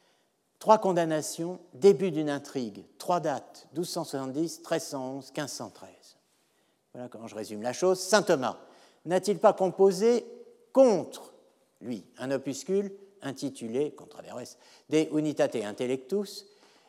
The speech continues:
et n'est-ce pas en ce sens qu'il l'a réfuté dans sa somme, sa somme ? En douze cent soixante-dix,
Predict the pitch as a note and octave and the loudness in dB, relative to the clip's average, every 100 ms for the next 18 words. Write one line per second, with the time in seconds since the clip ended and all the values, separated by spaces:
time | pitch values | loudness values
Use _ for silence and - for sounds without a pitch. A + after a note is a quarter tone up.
0 | _ F#3 F3+ D3+ F#3 F3+ - F3 C3 D3+ | _ 4 4 4 2 2 2 2 2 -2
1 | C3+ - B3+ G#3+ C#3 - - - D3 C#3+ | -2 2 6 6 2 -6 -12 -10 -8 -2
2 | D#3+ F#3 - B2 - A#2 - F3 F#3 B2 | 0 0 -4 -10 -10 -14 -4 -4 -4 -8
3 | A2 C3+ - C#3+ G2+ F#2+ - - B2 A#2+ | -10 -10 -8 -8 -8 -12 -20 -10 -10 -8
4 | A#2 D#2+ - _ _ _ _ _ _ _ | -8 -10 -18 _ _ _ _ _ _ _
5 | _ - D3 G#3+ A3 G#3 E3+ D3 E3 F#3+ | _ -8 -2 0 0 0 0 0 -2 -2
6 | B3+ B3+ - | -2 -4 -10